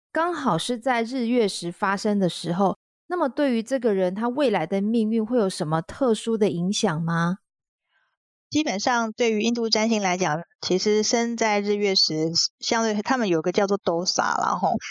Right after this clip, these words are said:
Speaker 2: 也就是说一个所谓不幸的组合。那么日月食也被排，排列在这个 dosa 的组合里面。不过呢，因为日月食相对来讲，真的在发生的时候，那个当下，因为他，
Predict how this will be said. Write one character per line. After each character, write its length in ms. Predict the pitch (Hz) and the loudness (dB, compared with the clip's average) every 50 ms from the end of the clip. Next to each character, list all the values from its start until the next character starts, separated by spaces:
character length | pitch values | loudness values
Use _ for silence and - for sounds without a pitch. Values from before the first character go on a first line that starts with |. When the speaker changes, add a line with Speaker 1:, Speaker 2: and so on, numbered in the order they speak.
| - - | -14 -2
Speaker 2:
也 80 | - 165 | -2 0
就 120 | 165 196 | 2 2
是 160 | 208 208 208 | 2 4 2
说 180 | 208 - 196 185 | 2 2 2 2
一 80 | 175 180 | 2 4
个 140 | 180 170 | 2 2
所 120 | - - 160 | 2 0 0
谓 100 | 170 180 _ | 0 -2 _
不 100 | - 185 | -2 -2
幸 260 | - - - 202 180 | 0 0 0 0 0
的 100 | 160 160 | 0 -2
组 300 | - - - - - - | -2 0 -2 0 0 0
合。 160 | - - - _ - - - - - - | -2 -4 -10 _ -10 -10 -10 -10 -4 -4
那 80 | 208 | 0
么 120 | 202 208 202 | 0 0 0
日 160 | 214 233 233 | 2 0 2
月 160 | 233 226 208 | 2 2 2
食 200 | 208 - - 147 | 2 0 0 0
也 100 | 151 156 | -2 -4
被 180 | 156 - 190 185 | 0 0 0 0
排， 300 | - - - 160 156 151 _ _ _ | 2 0 0 0 0 0 _ _ _
排 160 | - - 180 165 | -6 -2 0 2
列 160 | 175 180 180 | 2 2 2
在 200 | 180 180 175 165 | 2 0 0 0
这 100 | 175 170 | 0 -2
个 100 | - 156 | -2 -4
dosa 600 | - - 165 160 170 - - - - - - - | -4 -2 -4 -2 -2 -2 -2 -2 -2 -2 -4 -4
的 160 | - - 156 | -2 -2 -4
组 220 | 156 - - - - | -2 0 -2 -2 -2
合 240 | - - - 151 151 | -2 -2 0 2 2
里 160 | 151 - - - | 0 0 -4 -4
面。 220 | 170 170 151 - - - - - - - - - - _ - | -2 -2 -2 -2 -6 -10 -10 -8 -8 -8 -8 -10 -12 _ -2
不 100 | - 214 | -2 -2
过 300 | 214 - 302 285 269 247 | 0 0 0 0 0 0
呢， 260 | 233 233 220 220 226 | 0 0 0 0 0
因 140 | 233 262 277 | -2 -4 -2
为 340 | 277 262 247 240 220 226 - _ _ | 0 0 2 0 0 -2 -4 _ _
日 160 | - 262 262 254 | -2 0 0 2
月 180 | 254 233 220 | 2 2 2
食 200 | 220 - - - _ | 2 2 0 -2 _
相 280 | - - 226 220 226 | -4 -2 -2 -2 0
对 160 | 220 233 220 | 0 0 2
来 140 | 196 190 170 | 2 2 0
讲， 180 | 170 - 165 170 - | 0 0 -2 -4 0
真 160 | - 240 254 | -2 0 0
的 100 | 247 226 | 0 -2
在 300 | 226 - - 240 220 220 - | -2 -2 -2 0 0 0 -2
发 200 | - 208 214 214 | -2 -2 0 2
生 100 | 220 214 | 2 2
的 140 | 202 196 | 2 2
时 160 | 190 - 185 185 | 0 0 0 0
候， 160 | 196 202 196 | 0 0 0
那 100 | 202 208 | -2 0
个 100 | - 180 | -2 -2
当 300 | - - 180 180 180 185 | -2 0 -2 -2 -2 -4
下， 280 | 190 - 202 180 156 - | -4 -2 -2 -2 0 0
因 100 | 220 294 | -2 -2
为 80 | 320 | -4
他， 220 | 302 - 285 277 | -4 -2 -2 -2